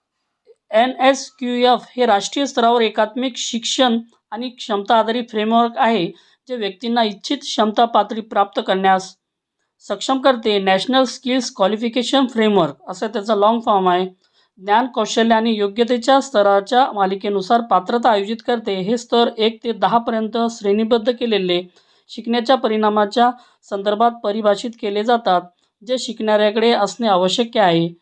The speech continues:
की ते औपचारिक, औपचारिक, अनौपचारिक किंवा अनौपचारिक शिक्षणाद्वारे प्राप्त केले गेले असले तरीही. म्हणूनच हे राष्ट्रीय स्तरावर एकात्मिक शिक्षण आणि क्षमता आधारित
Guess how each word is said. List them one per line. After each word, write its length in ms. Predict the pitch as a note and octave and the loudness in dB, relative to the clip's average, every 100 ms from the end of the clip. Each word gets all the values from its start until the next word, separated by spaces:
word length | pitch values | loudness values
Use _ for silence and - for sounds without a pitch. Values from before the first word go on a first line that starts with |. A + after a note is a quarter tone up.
| _ _ _ | _ _ _
की 100 | C4+ | -16
ते 260 | A#3+ B3+ C4 | -2 2 2
औपचारिक, 600 | G#3 G3 - A#3+ A#3 G#3+ _ _ _ _ _ _ _ _ _ _ _ _ _ _ _ _ _ _ _ _ _ _ _ _ _ _ _ _ _ _ _ _ _ _ _ _ _ _ _ _ _ _ _ _ _ | 2 -2 0 2 0 -4 _ _ _ _ _ _ _ _ _ _ _ _ _ _ _ _ _ _ _ _ _ _ _ _ _ _ _ _ _ _ _ _ _ _ _ _ _ _ _ _ _ _ _ _ _
औपचारिक, 560 | G3+ G#3 A#3 B3+ C#4 C4+ | -4 -2 2 2 2 0
अनौपचारिक 600 | A3 A#3 A#3 A#3+ B3 B3+ | 0 0 0 2 2 0
किंवा 260 | C4+ B3+ B3+ - | 0 0 0 -6
अनौपचारिक 580 | A3 A#3 A3+ A#3+ A#3+ B3+ | -8 -4 -2 0 0 0
शिक्षणाद्वारे 640 | - A3+ B3 A#3 A#3 A#3 | -6 -4 0 2 2 2
प्राप्त 380 | A#3+ G#3 F#3 - A3+ | 2 2 0 -2 -6
केले 200 | A#3 A3+ | -2 0
गेले 240 | A3+ A#3 | 2 4
असले 320 | A3+ A3 A#3 A3+ | 2 2 0 0
तरीही. 280 | A3+ G#3+ A#3 | -2 -2 -2
म्हणूनच 540 | A#3 F3+ A#3+ C4 - - _ _ _ _ _ _ _ | 0 2 2 2 0 -8 _ _ _ _ _ _ _
हे 80 | A#3+ | -4
राष्ट्रीय 380 | A3 F#3+ - C4+ | 0 0 -2 -4
स्तरावर 340 | B3+ A#3 A#3 | -2 2 2
एकात्मिक 460 | G#3+ G3+ G#3+ G#3+ C4 | 2 0 -2 -2 -6
शिक्षण 380 | B3 A3+ - A#3 | -6 -6 0 0
आणि 160 | A3+ | 2
क्षमता 580 | A#3 - G#3 G3 G3 A3+ | -2 -4 -2 -2 0 2
आधारित 260 | G#3 G#3+ | 2 0